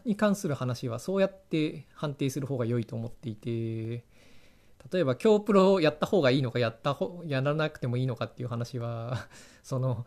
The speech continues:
それぞれの主張してる人間が、「俺はこんなすごいことをやって、こう思うんだからこうだ」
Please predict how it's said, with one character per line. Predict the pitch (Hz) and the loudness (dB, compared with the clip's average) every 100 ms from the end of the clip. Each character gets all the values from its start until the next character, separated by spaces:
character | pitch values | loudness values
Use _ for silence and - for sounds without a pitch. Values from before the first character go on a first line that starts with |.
| - - | -14 -2
そ | 180 | 2
れ | 233 | 4
ぞ | 226 170 | 6 6
れ | 131 | 4
の | 127 | -2
主 | - | -4
張 | 156 143 | -2 -2
し | 135 | -2
て | - 139 | -4 -2
る | |
人 | 135 131 | -2 -2
間 | 131 127 | -2 -2
が、 | 127 123 117 120 - - - | -2 -2 -2 -4 -10 -16 -4
「俺 | 202 | 0
は | 240 | 2
こ | 226 220 | 2 0
ん | |
な | 233 | 0
す | 233 | 2
ご | 202 | 0
い | |
こ | 165 131 | 2 0
と | |
を | 127 | 2
や | 117 | 0
っ | |
て、 | - 123 123 123 - - _ | -2 -4 -2 -4 -8 -20 _
こ | - 165 | 2 4
う | |
思 | 151 160 | 4 2
う | |
ん | 135 | 2
だ | 117 | 0
か | 113 | 0
ら | 113 | -2
こ | 131 | 0
う | |
だ」 | 123 | 0